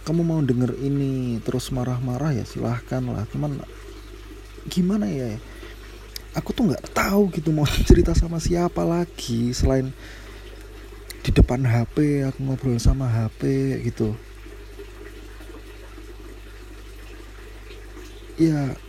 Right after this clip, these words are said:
it's okay lah. Mungkin, mungkin, mungkin dulu aku pernah lamaran gitu, terus pernah menjalani hubungan itu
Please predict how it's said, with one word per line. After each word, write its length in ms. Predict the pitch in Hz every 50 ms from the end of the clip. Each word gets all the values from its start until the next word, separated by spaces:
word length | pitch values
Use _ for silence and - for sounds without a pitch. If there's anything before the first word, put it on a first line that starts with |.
| - -
it's 100 | - -
okay 160 | - 156 151 131
lah. 140 | 113 120
Mungkin, 240 | 131 160 196 190 180
mungkin, 240 | - 180 196 214 208 185 - - - - - - - - - - - - - - - - -
mungkin 320 | 160 160 175 202 202 180
dulu 320 | - 147 139 143 180 190
aku 240 | 160 156 - 202 202
pernah 340 | - - 156 156 151 147 139 - - - - - - - - - - - - - - - - - - - - - - - - - - - - - - - - -
lamaran 840 | - 113 110 104 110 107 110 107 120 127 127 127 127 127 131 127 113
gitu, 400 | - - - - 87 73 62 58 -
terus 400 | - 95 98 - - - - - - - - - - - - - - - - - - - - - - - - - - - - - - - 110
pernah 240 | 110 107 107 110 104 - - - - - - - - - - - -
menjalani 400 | 123 117 107 110 101 104 107 110
hubungan 400 | 110 117 - - 113 113 110 110
itu 160 | 110 - 123